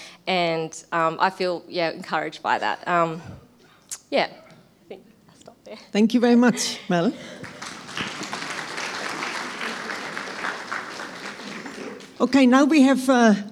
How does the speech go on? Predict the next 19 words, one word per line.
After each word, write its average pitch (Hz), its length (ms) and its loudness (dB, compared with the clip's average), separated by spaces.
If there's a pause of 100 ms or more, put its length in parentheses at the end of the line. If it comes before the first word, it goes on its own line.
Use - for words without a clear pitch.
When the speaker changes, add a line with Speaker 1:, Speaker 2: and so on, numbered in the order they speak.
(160)
Speaker 2:
Maui 254 360 6
College. 220 720 2 (260)
Maui 277 320 8
is 269 100 6
a 277 80 6
mum 254 580 6
and 277 240 6
a 254 60 6
grandmother, 233 720 6
and 247 220 4
she 254 140 8
has 226 220 4
been 226 240 6
working 220 520 6
in 196 180 6
schools, 170 720 2 (580)
or 185 140 -2
is - 180 0
working. 156 440 0